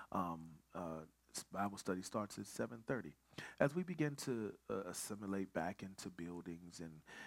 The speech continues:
and coming back into fellowship with one another, we still are practicing social distancing. We're still asking you to wear your mask,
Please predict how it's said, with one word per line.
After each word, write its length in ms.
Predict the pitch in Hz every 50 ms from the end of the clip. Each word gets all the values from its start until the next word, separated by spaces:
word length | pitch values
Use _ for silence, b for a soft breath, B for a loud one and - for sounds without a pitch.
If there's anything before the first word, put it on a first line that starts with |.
| B B
and 180 | - 87 87 -
coming 260 | - 98 98 95 95
back 340 | 90 92 87 92 92 - 98
into 240 | 90 87 - -
fellowship 540 | 87 - - 98 92 92 92 - - 90 -
with 100 | 90 92
one 160 | 90 92 92
another, 280 | 87 87 87 85 85 87 85
we 120 | 101 113
still 340 | 117 - - - 123 120 117
are 100 | 107 101
practicing 640 | - - 107 95 95 - - 110 - - 107 107 110
social 380 | - - 110 107 110 - - - -
distancing. 560 | - 90 90 - - 85 - - 92 92 87 87 90
We're 140 | 92 87 85
still 260 | - - 101 104 92
asking 440 | 92 101 98 98 - - - 101 87
you 60 | 98 104
to 60 | 101
wear 180 | 98 101 98
your 180 | 101 107 117 113
mask, 460 | 98 73 64 73 73 78 - - -